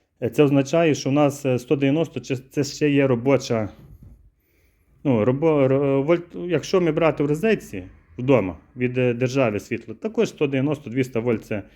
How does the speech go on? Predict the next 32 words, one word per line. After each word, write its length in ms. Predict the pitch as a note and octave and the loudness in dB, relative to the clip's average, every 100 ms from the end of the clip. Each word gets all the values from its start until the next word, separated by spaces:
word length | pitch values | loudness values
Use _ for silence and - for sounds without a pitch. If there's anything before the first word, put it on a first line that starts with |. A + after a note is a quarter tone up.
| _ _ - | _ _ -4
в 40 | |
них 160 | A#2 - | -4 -2
проходить. 480 | A2+ - G#2 F2+ - _ _ _ _ | -6 -2 -2 -2 -14 _ _ _ _
Якщо 260 | - A#2 F3 | -8 0 0
сто 200 | F3 E3 | 2 0
дев'яносто 520 | D3+ D3+ D#3+ E3 - | 2 2 2 0 -2
два 200 | C3+ D3+ | -4 -2
кіловати, 640 | C3+ B2 C3 G3 G3+ - E2+ _ _ _ _ _ _ _ _ _ _ _ _ _ _ _ | 0 0 0 0 -2 -6 -20 _ _ _ _ _ _ _ _ _ _ _ _ _ _ _
це 160 | - C#3 | 0 2
робоча 400 | C#3 D#3+ E3+ C#3 | 4 2 2 -2
частота, 580 | - C#3 - C3+ C3+ | -4 -6 -4 -4 -2
получається, 640 | A2+ G2 F#2+ - F#2+ F2+ - _ _ _ _ - | -2 -4 -10 -10 -10 -10 -14 _ _ _ _ -8
робочий 460 | A#2+ C#3+ C#3 C#3+ | -2 0 0 0
вольтаж. 520 | B2+ A#2+ A#2+ F2+ - _ _ _ _ | 0 0 -2 -6 -10 _ _ _ _
Але 220 | - C3+ C3+ | 0 2 2
двокіловатний. 720 | D#3 E3+ D#3 D3 C3+ A2 A2 | 2 2 2 4 2 0 -4
Якщо 220 | G#2+ F3 | -6 -4
ми 100 | E3 | -2
на 120 | D#3 | 0
розетку 440 | D3+ D3+ D#3 C3 B2+ | 0 2 0 0 -2
загрузимо 440 | C3+ D3+ C#3+ B2 | 0 2 0 0
по 120 | C3+ | -2
кіловатові, 640 | B2+ C#3 E3 G#3+ G#3 G2+ | 0 0 2 2 0 -6
це 180 | F#2+ - | -8 -6
буде 260 | F#3+ F3+ C3 | -6 -2 -4
двісті 300 | C#3 D3+ C3 | -4 -6 -6
десять, 300 | D3 D3 A2+ | -6 -4 -6
двісті 260 | B2 B2 | -6 -8
двадцять 340 | A2 A2 A2 - | -4 -2 -2 -4
вольт. 200 | G2+ E2+ _ _ _ _ _ _ - | -8 -8 _ _ _ _ _ _ -4
Так 200 | C#3 C3 | -2 -2
що, 560 | - C#3 C3 B2+ A#2+ | -4 2 2 2 0